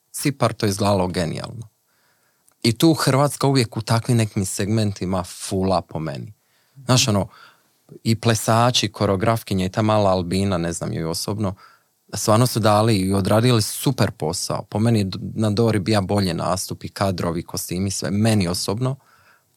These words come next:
Ovaj, ali očito ni to nije dovoljno, znaš, i žao mi ih je što su se onako, znaš, ono,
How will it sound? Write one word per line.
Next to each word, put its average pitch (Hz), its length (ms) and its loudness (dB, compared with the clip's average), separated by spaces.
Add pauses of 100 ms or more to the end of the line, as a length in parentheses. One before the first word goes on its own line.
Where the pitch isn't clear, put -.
(160)
Ovaj, 98 760 0 (600)
ali 104 480 2
očito 110 440 2
ni 127 140 4
to 127 180 2
nije 107 200 2
dovoljno, 90 540 -2
znaš, 95 420 -2
i 92 460 -4
žao 131 320 4
mi 110 140 4
ih 104 160 0
je 104 100 2
što 101 200 0
su - 160 -4
se - 140 -2
onako, 104 420 0 (140)
znaš, 107 340 0
ono, 73 180 -8